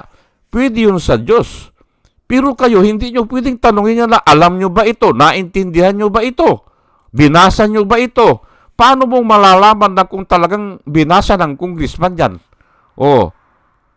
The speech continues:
<laughs> Kalukuhan na po yan. O sige po, hanggang dito na lang po, ano, para po maintindihan natin yung procedures of the law na gusto nilang ipatupad. Oh, kasi nga,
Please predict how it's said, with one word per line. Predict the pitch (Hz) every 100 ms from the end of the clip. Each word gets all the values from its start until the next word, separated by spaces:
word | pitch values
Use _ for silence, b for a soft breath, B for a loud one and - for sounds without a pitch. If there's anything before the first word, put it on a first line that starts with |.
| _ _
<laughs> | - - - - 131 - _ -
Kalukuhan | 160 143 123 156 175
na | 170
po | 143 113
yan. | 156 147
O | 123
sige | 143 160 180
po, | 214
hanggang | 208 170 147
dito | 170 202 185
na | 180
lang | 160
po, | 165 180
ano, | 151 180 b b b
para | - 185 208 202
po | 156
maintindihan | 165 185 208 202 196 185 180 160
natin | 147 170 - 143 120 113 _ _ -
yung | 165 196 180
procedures | 165 151 196 180 185 175 -
of | 160 123
the | 113
law | 151 170 - b
na | 160 156
gusto | 147 143 180 175
nilang | 175 165 165 -
ipatupad. | 143 139 131 - - 127 131 104 87 - _ _ _ _ _ _ _
Oh, | - 104 104 92
kasi | - 147 196 185
nga, | 147 123